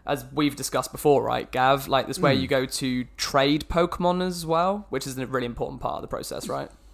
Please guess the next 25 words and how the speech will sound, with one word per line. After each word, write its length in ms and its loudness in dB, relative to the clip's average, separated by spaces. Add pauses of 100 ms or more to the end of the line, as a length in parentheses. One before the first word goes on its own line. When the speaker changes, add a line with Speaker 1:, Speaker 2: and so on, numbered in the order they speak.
Speaker 2:
Yeah, 540 2
absolutely. 840 -4
Um, 200 -2
I 140 2
really, 440 0
really 200 0
like 160 0
that 120 2
idea 300 -2
of 80 -6
thinking 340 -6
it, 240 -4
of 200 -4
it 160 -4
as, 380 -4
like, 460 -6
um, 600 -6 (160)
a 280 -6 (200)
community 480 -2
centre, 360 -2
but 100 -6
also 500 -2
a, 100 -4 (160)
like, 180 -4
a 100 -6